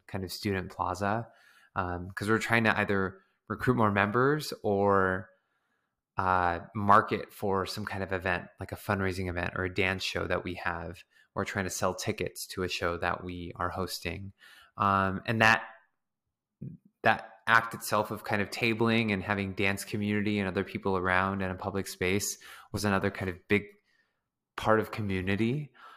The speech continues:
Um, but naturally, you have dancers there who are in their free time, and we might practice some of the choreography. So it might be like, "Hey, does anybody wanna meet me at the tables tomorrow at eleven thirty so you can catch me up or review the choreography?"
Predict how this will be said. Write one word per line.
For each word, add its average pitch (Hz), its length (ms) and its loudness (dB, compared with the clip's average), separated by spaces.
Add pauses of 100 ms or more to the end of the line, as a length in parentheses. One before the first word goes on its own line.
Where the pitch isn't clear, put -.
(180)
Um, 92 480 2
but 117 120 2
naturally, 123 500 4
you 123 120 2
have 107 180 0
dancers 101 380 0
there 104 340 4
who 104 240 -2
are 90 380 0 (560)
in 110 80 -4
their 104 120 2
free 104 200 -2
time, 101 340 0
and 92 220 -4 (380)
we 117 100 4
might 113 200 4
practice - 460 2
some 117 140 -4
of 107 60 2
the 110 60 6
choreography. 104 800 2
So 95 340 2 (320)
it 113 60 0
might 120 180 6
be 135 80 4
like, 110 200 6
"Hey, 147 260 2
does 101 200 0
anybody 135 340 0
wanna 113 340 0
meet 107 260 -2
me 113 140 0
at 117 140 -2
the 98 60 0
tables 117 560 0
tomorrow 123 500 4
at 98 320 0 (280)
eleven 104 400 4
thirty 95 300 2
so 101 460 0
you 104 220 -4
can 98 160 -6
catch - 360 -4
me 98 120 0
up 101 220 2
or 95 60 -2
review 95 320 -2
the 98 100 -6
choreography?" 101 800 -2